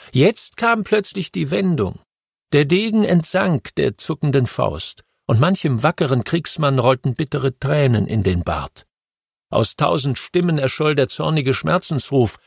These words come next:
zum zweiten Mal sei das Werk Friedrichs des Großen vernichtet worden. Sübels Darstellung war übertrieben. Viele begrüßten die Nachrichten aus Olmütz,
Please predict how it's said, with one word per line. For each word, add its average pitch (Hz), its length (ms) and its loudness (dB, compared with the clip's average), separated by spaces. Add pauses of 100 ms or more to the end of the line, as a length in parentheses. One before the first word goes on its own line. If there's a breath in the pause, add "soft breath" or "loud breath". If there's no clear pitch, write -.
(200 soft breath)
zum 156 340 2
zweiten 143 560 -2
Mal 110 380 4
sei 107 180 -2
das 104 220 -4
Werk 113 300 -2
Friedrichs 113 480 -6
des - 180 -6
Großen 113 400 -2
vernichtet 110 680 -2
worden. - 280 -8 (1800)
Sübels 196 440 0
Darstellung 160 600 0
war 139 120 6
übertrieben. 110 640 -4 (920)
Viele 170 280 4
begrüßten 123 560 4
die 95 120 2
Nachrichten 92 520 0
aus 95 200 -8
Olmütz, 85 500 0